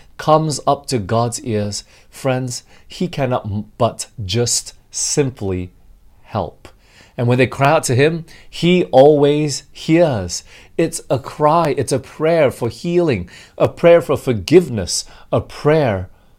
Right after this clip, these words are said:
of repentance. And so let's come back to the story. Luke chapter seventeen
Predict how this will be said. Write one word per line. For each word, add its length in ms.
of 220
repentance. 1000
And 100
so 100
let's 200
come 200
back 200
to 100
the 60
story. 480
Luke 340
chapter 340
seventeen 840